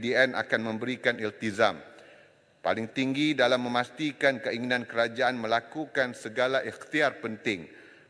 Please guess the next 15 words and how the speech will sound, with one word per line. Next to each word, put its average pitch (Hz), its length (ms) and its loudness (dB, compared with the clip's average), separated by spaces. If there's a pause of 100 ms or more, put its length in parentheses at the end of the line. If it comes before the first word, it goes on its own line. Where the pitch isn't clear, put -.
menyusun 151 600 0
semula 123 320 0
struktur 120 400 -8
ekonomi 131 720 0 (480)
dapat 113 400 4
dijayakan 113 640 4
dengan 107 240 0
sebaik 107 480 -2
yang 92 160 -4
mungkin. 90 320 -10 (800)
K - 80 -4
P 123 160 -2
D 131 160 4
N 139 80 2
committed 139 560 2